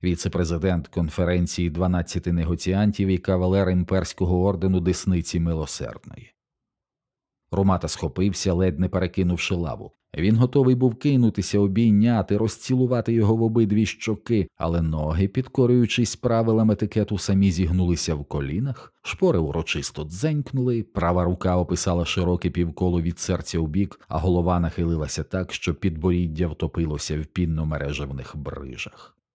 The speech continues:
Дон Кондор зірвав оксамитовий берет із простим дорожнім пером, квапливо, ніби відганяючи комарів, махнув ним у бік Румати,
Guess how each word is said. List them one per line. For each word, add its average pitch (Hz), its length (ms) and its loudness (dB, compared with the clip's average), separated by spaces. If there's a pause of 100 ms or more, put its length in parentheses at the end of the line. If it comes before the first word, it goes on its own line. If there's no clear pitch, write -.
(1000)
Дон 95 220 2
Кондор 135 420 2
зірвав 107 480 2
оксамитовий 82 720 0
берет 104 520 -2
із 127 260 0
простим 117 600 0
дорожнім 104 520 4
пером, 98 400 0 (120)
квапливо, 160 520 4
ніби 117 300 6
відганяючи 92 720 2
комарів, 82 460 0
махнув 82 440 -2
ним 78 200 0
у 80 60 0
бік 78 300 -2
Румати, 113 540 0